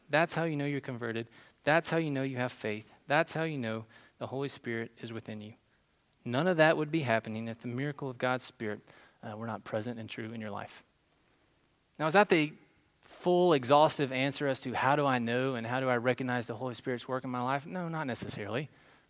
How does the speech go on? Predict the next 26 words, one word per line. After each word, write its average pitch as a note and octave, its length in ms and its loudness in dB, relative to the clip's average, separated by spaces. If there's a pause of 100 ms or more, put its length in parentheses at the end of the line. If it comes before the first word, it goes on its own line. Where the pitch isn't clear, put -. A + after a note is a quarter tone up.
There E3+ 160 4
are - 60 2
other C#3+ 200 4
things C3 320 -2
that C3 100 -6
could C3 100 -4
have A#2 100 -6
been A2+ 120 -4
added A2+ 260 0
to - 80 -16
that A2 200 -2
list, A#2+ 200 -6
obviously. B2 400 -6
But D#3 140 -4
what E3+ 180 6
I C#3+ 80 8
hope F#3+ 260 2
that D3 200 2
does C#3+ 480 6 (1160)
is D3+ 140 -6
give D3+ 180 2
us C3+ 140 2
some G3 240 0
measure E3+ 300 0
of C#3+ 80 -2
encouragement A#2 640 -2